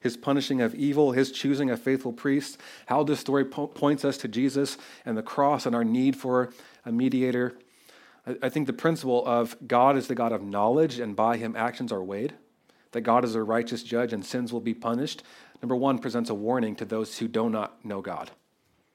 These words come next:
haven't repented and placed their faith in him. It offers a warning to repent,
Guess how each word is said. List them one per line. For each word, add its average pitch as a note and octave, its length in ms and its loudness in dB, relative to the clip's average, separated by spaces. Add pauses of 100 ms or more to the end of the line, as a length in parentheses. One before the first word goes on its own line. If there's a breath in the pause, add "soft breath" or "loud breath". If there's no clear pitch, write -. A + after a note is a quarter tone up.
(240)
haven't B2 360 0
repented A2 480 -6
and F#2+ 100 -8
placed G#2 320 -8
their G2 120 -10
faith F#2+ 340 -12
in G#2 120 -14
him. F2 260 -16 (460 soft breath)
It A#2+ 80 -8
offers B2 280 0
a B2+ 40 0
warning A#2 380 2
to A2+ 300 -4 (560 soft breath)
repent, A2 460 -4